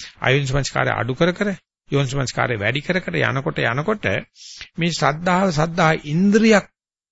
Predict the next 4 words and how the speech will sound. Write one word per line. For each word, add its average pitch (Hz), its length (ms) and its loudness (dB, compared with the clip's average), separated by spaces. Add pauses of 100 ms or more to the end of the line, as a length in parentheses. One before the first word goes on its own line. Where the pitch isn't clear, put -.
(960)
සද්ධා 151 460 2
ඉන්ද්‍රිය 196 400 2
බවට 139 300 4
වෙනකොට 139 440 -2